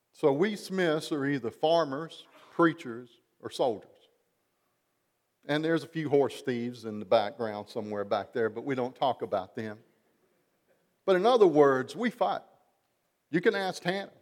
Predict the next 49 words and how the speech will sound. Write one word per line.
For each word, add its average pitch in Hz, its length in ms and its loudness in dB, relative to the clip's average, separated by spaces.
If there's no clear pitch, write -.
She's 160 160 -2
going 180 300 6
to 190 160 -2
the 123 100 -10
School 190 300 6
of 143 100 2
Great 190 260 4
Minds 147 340 0
up 151 160 0
at 156 140 -4
Duke. 139 240 4
Can 156 140 -6
you 165 100 -4
believe 165 300 -2
that? 156 180 -10
And 135 140 -4
she's 196 240 -2
ready 170 180 8
to - 280 -6
take 175 100 -2
'em 202 100 4
all 202 280 4
on. 139 220 2
We're 175 160 4
gonna 190 200 6
go 165 160 10
for 175 180 2
two, 220 240 0
people. - 440 0
We're 220 140 6
not 208 220 4
gonna 170 200 4
settle 147 300 4
for 143 240 4
a - 20 0
tie. 190 360 2
Is 160 120 -4
that 208 220 2
right? 254 240 2
Why 277 200 8
would 254 180 4
we 208 140 2
settle 160 340 4
for 156 180 4
a 117 40 0
tie? 117 300 2
Go 262 240 12
for 185 160 0
two. - 260 -4